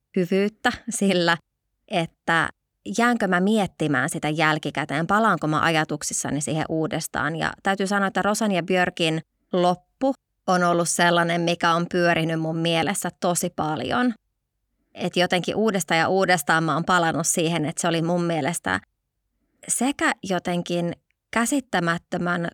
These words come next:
kaunis, lähes runollinen jollain lailla, että aivan sydänjuuria myöten järkyttävä ja riipaseva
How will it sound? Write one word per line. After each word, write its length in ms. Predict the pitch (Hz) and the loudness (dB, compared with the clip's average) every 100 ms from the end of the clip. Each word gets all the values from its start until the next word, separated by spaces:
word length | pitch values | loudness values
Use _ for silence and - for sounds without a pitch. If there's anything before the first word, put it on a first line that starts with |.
| _ | _
kaunis, 800 | - 180 170 175 220 269 - - _ | 0 2 2 2 0 0 -2 -6 _
lähes 400 | - 214 294 247 | -4 0 0 0
runollinen 960 | 190 185 175 156 135 107 98 - - 214 - _ _ _ _ _ _ 180 | 0 0 2 2 0 0 -2 -2 -2 -6 -10 _ _ _ _ _ _ -2
jollain 460 | 175 151 113 95 101 | 2 2 2 2 2
lailla, 380 | 98 110 104 196 _ _ _ _ _ _ _ _ _ | 0 0 0 -4 _ _ _ _ _ _ _ _ _
että 420 | 202 190 - 175 - _ _ - | -2 -2 0 0 -2 _ _ 0
aivan 360 | 214 208 202 214 - | 2 2 0 -2 -4
sydänjuuria 1040 | - 254 233 196 185 208 196 180 151 160 | 0 4 4 4 2 2 4 2 2 2
myöten 640 | 165 170 165 202 180 185 185 - - _ 190 | 2 2 0 0 -2 -2 -6 -14 -20 _ -2
järkyttävä 880 | 202 190 185 - 185 - - 147 190 - _ - | 2 2 0 -4 -6 -4 -4 -2 -2 -4 _ -8
ja 180 | 180 180 | -4 0
riipaseva 840 | 190 180 175 180 175 175 156 | 2 2 2 -2 -2 -2 0